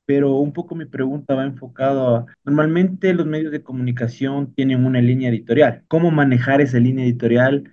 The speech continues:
cuando a veces desde la parte de los periodistas, los comunicadores encuentran esas diferencias?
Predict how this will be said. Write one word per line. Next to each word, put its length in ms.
cuando 200
a 60
veces 420
desde 300
la 180
parte 300
de 100
los 240
periodistas, 520
los 140
comunicadores 720
encuentran 600
esas 220
diferencias? 540